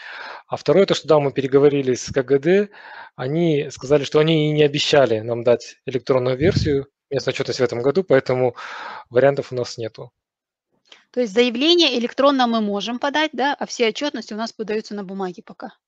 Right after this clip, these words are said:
Speaker 1: Да. Ну вот просто,
Speaker 2: Мгм.
Speaker 1: чтоб для масштаба вы понимали, да, что местная отчётность сама по себе —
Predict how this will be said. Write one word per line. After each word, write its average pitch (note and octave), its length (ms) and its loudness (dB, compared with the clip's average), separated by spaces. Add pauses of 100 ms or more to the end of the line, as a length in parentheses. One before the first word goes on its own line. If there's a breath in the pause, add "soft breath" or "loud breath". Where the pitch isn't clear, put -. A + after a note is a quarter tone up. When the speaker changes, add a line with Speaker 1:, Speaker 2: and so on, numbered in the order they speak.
(140)
Speaker 1:
Да. B2 340 -2 (380 loud breath)
Ну D#3 60 6
вот E3+ 140 2
просто, E3+ 200 2
Speaker 2:
Мгм. - 20 -2
Speaker 1:
чтоб C#3+ 140 -2
для D#3 200 6
масштаба C#3 540 2
вы A#2+ 80 -10
понимали, C3 460 0
да, C#3 180 2 (340 loud breath)
что C3 540 2
местная D#3 340 0
отчётность - 320 -4
сама D3 220 0
по C3+ 100 -2
себе — F3 420 0